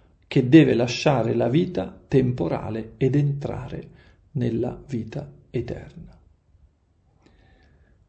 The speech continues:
L'uomo deve lasciare questo mondo passeggero e entrare nell'eternità dell'aldilà, che infine può essere soltanto l'eternità dell'inferno o l'eternità del paradiso. Quindi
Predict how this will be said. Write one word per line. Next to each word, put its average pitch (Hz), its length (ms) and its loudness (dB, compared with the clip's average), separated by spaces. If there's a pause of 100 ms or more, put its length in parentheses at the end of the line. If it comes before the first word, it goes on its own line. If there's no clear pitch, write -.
(100)
L'uomo 151 300 4
deve 131 240 4
lasciare 127 640 2
questo - 380 -4
mondo 127 380 0
passeggero 139 840 0
e 135 60 2
entrare 131 560 0
nell'eternità 127 1160 2
dell'aldilà, 135 960 0
che - 120 -2
infine 143 460 -2
può 139 160 0
essere 120 320 -2
soltanto 131 640 -6
l'eternità 120 640 -4
dell'inferno 139 880 -4
o - 280 4
l'eternità 131 720 -2
del 120 200 -8
paradiso. - 560 -12
Quindi - 280 -4